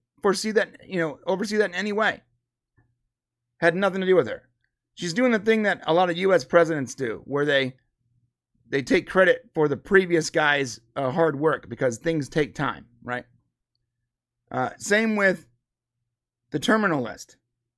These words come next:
So Jack Ryan and The Terminal List are bona fide hits.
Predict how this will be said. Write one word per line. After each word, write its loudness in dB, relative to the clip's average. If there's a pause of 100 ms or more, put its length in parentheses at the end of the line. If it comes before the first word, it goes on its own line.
(160)
So -2
Jack 4
Ryan 4
and -2
The -4
Terminal 0
List -2
are 0 (180)
bona 2
fide 0
hits. -8